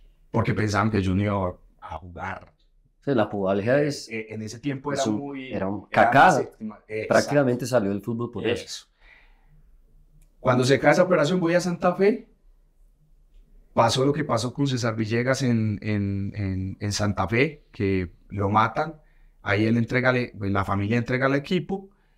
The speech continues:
Speaker 1: eh, y yo vuelvo al Envigado. Pero antes de volver al Envigado, don Javier Velázquez, que era el presidente de Envigado, cuando yo estaba de dieciséis años, ya era del Medellín,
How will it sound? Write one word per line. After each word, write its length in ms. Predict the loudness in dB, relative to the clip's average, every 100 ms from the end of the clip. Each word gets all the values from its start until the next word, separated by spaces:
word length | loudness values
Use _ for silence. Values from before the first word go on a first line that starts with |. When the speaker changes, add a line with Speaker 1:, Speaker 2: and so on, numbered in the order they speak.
| _ _ -4
Speaker 1:
eh, 540 | 0 0 -2 -6 -6
y 80 | -6
yo 160 | -2 0
vuelvo 320 | 0 0 0
al 100 | -2
Envigado. 600 | -4 -2 4 6 4 -8 _ _ -8
Pero 220 | 0 2
antes 220 | 2 0 -2
de 60 |
volver 240 | -2 0 -4
al 120 | -4
Envigado, 640 | -4 -4 0 0 0 -10 _ _ _
don 180 | -6 -2
Javier 260 | 0 0
Velázquez, 480 | 0 0 0 -2 -6
que 80 | -2
era 80 | -4
el 80 | -2
presidente 460 | -4 -2 -2 -2
de 60 | -2
Envigado, 540 | -2 -2 0 -2 -2 -4
cuando 320 | -4 -2 -2
yo 360 | -2 -2 -4 -10 _
estaba 460 | -10 0 4 4 4
de 120 | 0
dieciséis 460 | -2 -4 -4 -4 -2
años, 300 | -2 -2 0
ya 140 | 0
era 120 | 2
del 120 | 2
Medellín, 560 | 0 -2 -2 -4 -6